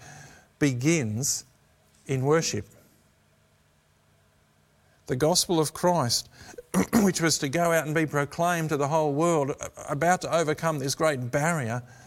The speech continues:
has its start, the, the overcoming at least of this great barrier has its start in worship.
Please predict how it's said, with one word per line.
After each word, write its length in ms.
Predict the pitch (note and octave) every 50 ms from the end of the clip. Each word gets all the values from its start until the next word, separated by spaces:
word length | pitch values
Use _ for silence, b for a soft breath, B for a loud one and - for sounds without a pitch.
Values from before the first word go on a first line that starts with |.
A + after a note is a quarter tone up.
| B B B B B B B B B _
has 480 | - - D#3+ D#3 D#3 D#3 C#3 - - -
its 240 | D3 B2+ - - -
start, 720 | - - - - - F3 E3+ D3 A#2 A#2+ D3+ D3+ - - C3
the, 360 | C#3 C#3 C3+ C#3 C3+ C3+ B2+ -
the 160 | C3+ C#3+ C#3
overcoming 600 | C#3 C#3+ C#3 B2 A#2+ - - F3 F#3 E3+ C#3 A#2
at 100 | A2+ -
least 260 | A#2+ B2+ C3+ B2 -
of 100 | A#2+ A#2
this 120 | B2+ B2+ -
great 240 | - - A#2+ - -
barrier 260 | C#3+ C#3+ C3+ C3+ C3+
has 160 | B2+ C#3 C3
its 160 | B2 G#2 - -
start 400 | - - E3 D#3 C#3 C3 B2+ -
in 280 | - C#3 C3+ C#3 C#3
worship. 540 | C#3 C#3+ C#3+ C#3+ C#3 - - A2+ - -